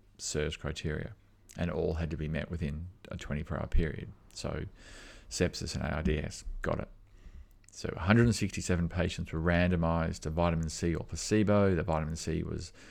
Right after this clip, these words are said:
I V at fifty milligrams per kilogram at actual body weight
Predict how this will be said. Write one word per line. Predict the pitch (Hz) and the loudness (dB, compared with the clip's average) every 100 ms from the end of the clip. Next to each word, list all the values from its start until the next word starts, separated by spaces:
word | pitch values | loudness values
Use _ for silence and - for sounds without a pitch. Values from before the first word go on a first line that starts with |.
| - - - | -20 -20 -8
I | - 87 85 | 2 4 4
V | 80 85 82 82 | 4 4 2 0
at | - | -2
fifty | 92 82 - | -4 -4 -4
milligrams | 78 82 82 78 78 | -2 0 0 -2 -4
per | - | -8
kilogram | - 87 82 82 78 - | -6 -4 -2 0 -2 -4
at | - - | -8 -4
actual | 87 - 82 | -4 -4 -6
body | 80 80 82 | -2 -2 0
weight | 80 80 | 0 -2